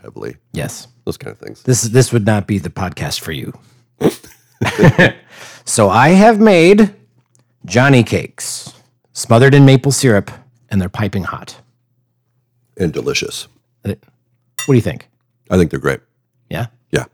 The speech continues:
Speaker 1: The adding of the blueberries also.
Speaker 2: Yeah.
Speaker 1: Spot on.
Speaker 2: Ah,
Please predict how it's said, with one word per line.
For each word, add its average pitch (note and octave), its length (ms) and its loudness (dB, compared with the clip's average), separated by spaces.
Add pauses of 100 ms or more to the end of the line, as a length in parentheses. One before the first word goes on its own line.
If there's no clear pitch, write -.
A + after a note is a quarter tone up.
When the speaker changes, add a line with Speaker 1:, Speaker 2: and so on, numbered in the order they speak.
(120)
Speaker 1:
The C2 100 -4
adding F#2 240 2
of D#2+ 60 -2
the D2+ 60 -6
blueberries F2 440 0
also. F#2+ 340 -4 (160)
Speaker 2:
Yeah. G#2 180 -2 (440)
Speaker 1:
Spot - 260 -6
on. - 100 -16 (240)
Speaker 2:
Ah, - 280 -2